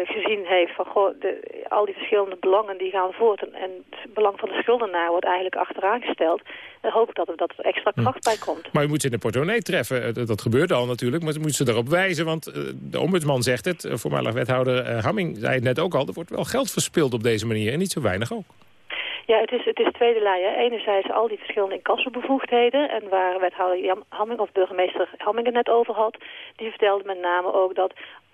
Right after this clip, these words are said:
Speaker 1: in een gezin er diverse partijen over de vloer komen die ook eigenlijk allemaal kijken naar hun eigen opdracht. Zo heb je bijvoorbeeld een, eh, een gezin waar kinderen, ehm, te, te maken hebben bijvoorbeeld met jeugdzorg, waar heel erg belangrijk is dat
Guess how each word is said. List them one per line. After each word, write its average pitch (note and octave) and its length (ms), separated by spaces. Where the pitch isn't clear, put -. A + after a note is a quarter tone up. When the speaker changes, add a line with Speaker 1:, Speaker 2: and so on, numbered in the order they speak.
Speaker 1:
in B3 140
een A#3 160
gezin G3 480
er G#3 140
diverse G3 420
partijen A3 440
over F#3+ 220
de F#3 100
vloer B3 280
komen F#3+ 300
die - 180
ook A#3+ 120
eigenlijk B3+ 460
allemaal B3+ 400
kijken G#3 320
naar F#3+ 100
hun G3 100
eigen G#3+ 340
opdracht. - 500
Zo - 160
heb A3+ 120
je A3+ 80
bijvoorbeeld G3+ 520
een, F#3+ 220
eh, F3 280
een F#3 60
gezin A3+ 220
waar F3+ 220
kinderen, A3 440
ehm, F3+ 520
te, - 140
te - 260
maken G3+ 280
hebben F#3 100
bijvoorbeeld F#3 300
met - 100
jeugdzorg, A#3 480
waar G#3 100
heel A#3+ 300
erg A3 140
belangrijk G3 540
is F3 200
dat - 200